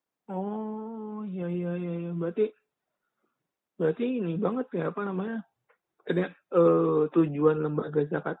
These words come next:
itu mengentaskan kemiskinan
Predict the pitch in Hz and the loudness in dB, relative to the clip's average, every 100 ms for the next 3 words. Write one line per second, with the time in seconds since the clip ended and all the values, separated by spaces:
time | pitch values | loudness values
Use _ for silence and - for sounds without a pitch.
0 | - 175 147 _ 185 240 - _ _ _ | -10 -12 -12 _ 0 0 -8 _ _ _
1 | - 440 440 440 - - 415 175 156 156 | -18 -16 -14 -14 -16 -20 -6 -4 -4 -2
2 | 147 143 170 160 160 156 151 - 156 160 | -4 -4 -6 -2 -2 -2 -6 -8 -6 -4
3 | 151 185 233 | -4 -4 -4